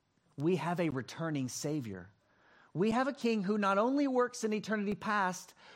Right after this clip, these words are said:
we have a King that not only is, is alive and at work in this present moment, we have a King who is coming again,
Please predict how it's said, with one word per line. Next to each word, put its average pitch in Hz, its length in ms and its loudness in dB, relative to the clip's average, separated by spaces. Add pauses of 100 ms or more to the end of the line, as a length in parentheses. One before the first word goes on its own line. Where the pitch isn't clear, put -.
we 233 140 2
have 294 100 2
a 302 40 -4
King 240 240 0
that 214 120 2
not 214 180 2
only 285 340 2
is, 254 220 -4 (140)
is 208 160 0
alive 202 800 2
and 175 120 2
at 240 240 2
work 185 540 2
in 185 140 2
this 262 180 2
present 196 400 0
moment, 190 380 0 (1400)
we 196 240 0
have 226 160 0
a 214 80 -2
King 117 500 -4 (840)
who 151 140 -6
is 127 260 -6
coming 143 520 -4
again, 95 420 -12